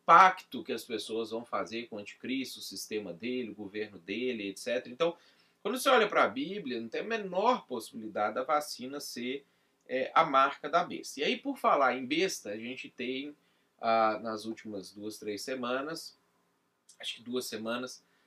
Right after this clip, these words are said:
ah, uma nova teoria da conspiração, nem duas semanas, foi dia vinte de janeiro,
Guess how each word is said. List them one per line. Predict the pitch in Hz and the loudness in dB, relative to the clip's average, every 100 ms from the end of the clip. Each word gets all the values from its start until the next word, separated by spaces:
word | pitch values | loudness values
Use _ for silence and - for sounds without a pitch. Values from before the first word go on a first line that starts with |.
| _ _ | _ _
ah, | - 123 120 - | -2 2 2 2
uma | 131 | -2
nova | 123 131 170 131 | 2 6 6 6
teoria | 127 123 113 123 | 0 -4 -6 -4
da | 117 | -4
conspiração, | 107 110 - - 110 98 - 117 - | -6 -10 -12 -8 -6 -6 -6 -6 -4
nem | 196 | -4
duas | 190 151 165 | -4 -6 -6
semanas, | 110 120 143 107 | -6 -6 -8 -10
foi | 104 | -12
dia | 95 101 | -10 -12
vinte | 95 117 165 123 | -10 -10 -10 -12
de | 95 95 | -12 -12
janeiro, | 87 95 98 139 | -8 -8 -2 -4